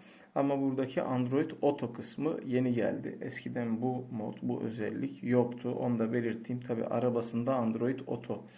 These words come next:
olanlar, destekleyenler bunu kullanabiliyor. Bende yok. O yüzden kullanamıyorum. Devamında widget'lara bakalım arkadaşlar. Widget ekranlarında da ufak tefek değişiklikler var.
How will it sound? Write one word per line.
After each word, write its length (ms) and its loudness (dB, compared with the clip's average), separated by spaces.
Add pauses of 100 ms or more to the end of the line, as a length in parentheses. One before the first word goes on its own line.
(280)
olanlar, 560 0
destekleyenler 880 -2
bunu 260 -2
kullanabiliyor. 800 2 (420)
Bende 300 4
yok. 360 2
O 120 -2
yüzden 320 -2 (100)
kullanamıyorum. 840 -2 (920)
Devamında 560 6
widget'lara 640 6
bakalım 400 4
arkadaşlar. 720 -2
Widget 420 -2
ekranlarında 760 2
da 60 2
ufak 340 0
tefek 360 -6
değişiklikler 760 -4
var. 340 2